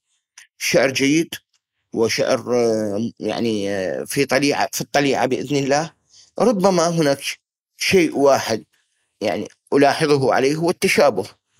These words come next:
شاعر يتشابه مع شاعر آخر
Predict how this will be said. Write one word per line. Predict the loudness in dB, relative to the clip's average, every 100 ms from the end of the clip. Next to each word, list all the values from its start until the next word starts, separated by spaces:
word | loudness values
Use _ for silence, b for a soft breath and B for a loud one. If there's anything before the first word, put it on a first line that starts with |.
| b b b
شاعر | -2 0 2 2 0
يتشابه | 0 0 -2 -4 -2 0 0 -4
مع | -6 -8
شاعر | -4 -2 -2 -2 -4
آخر | -6 -8